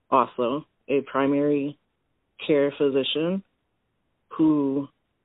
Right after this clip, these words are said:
um, could prescribe prep for H I V prevention and H R T for gender variant and transgender clients. Um, <sighs> that would be wonderful.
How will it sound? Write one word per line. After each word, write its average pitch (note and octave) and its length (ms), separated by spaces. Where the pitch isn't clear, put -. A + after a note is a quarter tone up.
um, C3 520
could D3 180
prescribe C#3+ 800
prep F3 340
for E3 120
H C#3+ 220
I D#3+ 120
V E3 140
prevention F3+ 680
and C3+ 480
H C#3+ 160
R C#3+ 140
T G3 480
for D3 420
gender D3+ 380
variant E3 540
and C4+ 140
transgender E3 520
clients. E3+ 480
Um, C#3 640
<sighs> - 60
that D#3+ 160
would E3 140
be D#3 80
wonderful. A#2 560